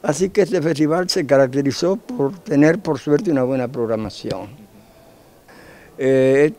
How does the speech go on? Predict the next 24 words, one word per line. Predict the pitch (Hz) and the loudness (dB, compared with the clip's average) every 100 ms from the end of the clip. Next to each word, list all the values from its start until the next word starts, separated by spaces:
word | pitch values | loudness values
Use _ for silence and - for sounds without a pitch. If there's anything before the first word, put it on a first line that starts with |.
| - | -2
tiene | 156 170 | 2 4
la | 160 | 4
particularidad | 135 135 117 135 127 131 120 | 2 -2 -2 -2 0 0 2
desde | 123 127 | 2 0
hace | 131 147 135 | -2 0 0
mucho | 131 143 143 143 | 2 0 -2 -4
tiempo | 156 143 151 220 226 - _ _ - - | -2 -2 -2 -6 -8 -16 _ _ -20 -2
de | 147 156 | 4 4
alentar | 143 139 139 127 | 4 0 0 0
al | 113 | -2
joven | - 117 104 110 | -2 -2 -2 -6
cinematografista. | 98 113 107 104 110 101 107 101 - - 92 110 - 175 | -8 -8 -8 -8 -8 -10 -10 -12 -12 -14 -14 -18 -20 -18
Creamos | - 131 143 135 - | -2 4 4 2 -2
secciones | 127 - 127 123 107 | -8 -4 -4 -2 -4
especiales | 104 123 - 170 190 - | -6 -10 -6 -4 -4 -4
para | 131 110 | -4 -4
que | 123 | -4
ellos | 117 | -6
se | 110 | -10
puedan | 101 120 113 101 | -4 -2 -2 -6
presentar, | 101 - 104 95 156 185 214 - - - _ - | -10 -10 -12 -6 -2 -2 -6 -18 -20 -20 _ -2
gente | 139 127 123 | 0 0 0
del | 120 110 | 0 0
interior, | 117 104 110 127 175 208 | -4 -6 -4 0 0 0